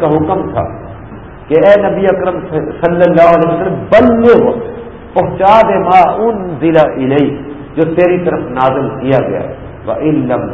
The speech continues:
تَفْعَلْ فَمَا بَلَّغْتَ رِسَالَتَهُ،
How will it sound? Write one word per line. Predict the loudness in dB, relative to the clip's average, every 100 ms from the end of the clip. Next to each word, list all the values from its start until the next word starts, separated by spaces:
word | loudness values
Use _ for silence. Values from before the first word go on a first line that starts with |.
| -2
تَفْعَلْ | -2 2 2 4 2 -2 -8 -12 -16 -18 -6
فَمَا | -4 -2 0 0 0 -2
بَلَّغْتَ | -2 -2 -2 0 0 0 -4 -4 -2
رِسَالَتَهُ، | -6 -6 -2 -2 -2 -6 -4 -6 -6 -14